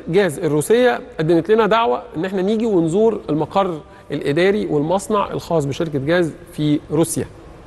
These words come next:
ملناش دعوة بموضوع المنتخب ومنتخب رايح روسيا، والموضوع ده كان في البدري الصراحة، يعني لو كانوا قالوا لنا على القصة دي قبل ما المنتخب يروح كأس العالم أكيد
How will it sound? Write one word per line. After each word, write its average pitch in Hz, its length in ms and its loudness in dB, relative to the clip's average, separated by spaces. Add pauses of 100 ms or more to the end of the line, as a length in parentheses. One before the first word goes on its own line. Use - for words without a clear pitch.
(840)
ملناش 151 240 4
دعوة 165 280 4
بموضوع 151 340 0
المنتخب 180 560 0
ومنتخب 151 760 -2
رايح 175 260 0
روسيا، 208 680 0 (460)
والموضوع 170 340 4
ده 285 260 -2
كان 185 200 -4
في - 80 -6
البدري 180 320 2
الصراحة، 160 380 -4 (140)
يعني 160 380 0 (320)
لو 170 100 2
كانوا 220 260 4
قالوا 208 180 4
لنا 233 120 0
على 180 120 2
القصة 196 320 0
دي 202 120 0
قبل 226 200 2
ما 202 100 2
المنتخب 185 500 0
يروح 190 280 2
كأس 233 200 0
العالم 240 420 0
أكيد 208 220 -6